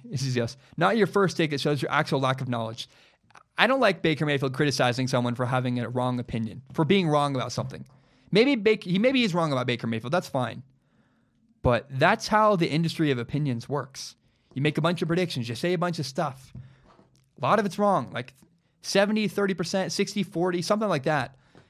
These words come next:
Sixty percent of the time you're right, forty percent of the time you're wrong. It happens. You gotta take risks.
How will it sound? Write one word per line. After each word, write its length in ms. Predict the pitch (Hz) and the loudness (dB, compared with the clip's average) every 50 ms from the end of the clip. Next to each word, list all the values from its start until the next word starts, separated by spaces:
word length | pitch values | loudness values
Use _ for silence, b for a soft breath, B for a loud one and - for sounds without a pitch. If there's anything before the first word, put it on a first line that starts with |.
| b b b b | b b b b
Sixty 340 | - - 226 226 - - 214 | 0 2 2 2 2 2 0
percent 240 | 233 - 233 220 214 | 0 2 2 0 0
of 80 | 208 | 0
the 40 | 160 | 0
time 200 | 190 180 196 190 | 0 0 0 2
you're 80 | 175 156 | 2 2
right, 240 | 185 185 180 143 | 4 2 2 0
forty 240 | 131 - 190 208 214 | -2 0 0 0 0
percent 240 | 196 185 165 190 185 | 0 -2 -2 -2 -2
of 20 | |
the 120 | 180 175 170 | -2 -2 -2
time 220 | - 151 160 170 | -4 -4 -4 -2
you're 140 | 151 156 147 | -2 -2 -2
wrong. 420 | 131 139 143 147 147 135 131 135 b b b b b b b - | -2 -2 -2 -2 -2 -4 -6 -10 b b b b b b b -2
It 100 | 147 147 | 0 0
happens. 580 | 135 156 160 170 165 - - 117 117 - - - | 2 4 2 2 2 0 -2 -4 -4 -6 -8 -6
You 100 | 156 147 | -2 0
gotta 220 | 135 170 175 180 | 2 2 2 2
take 200 | 175 185 170 143 | 2 0 0 0
risks. 520 | 151 180 170 135 - - - - - - | 0 0 0 -2 -4 -8 -10 -12 -12 -14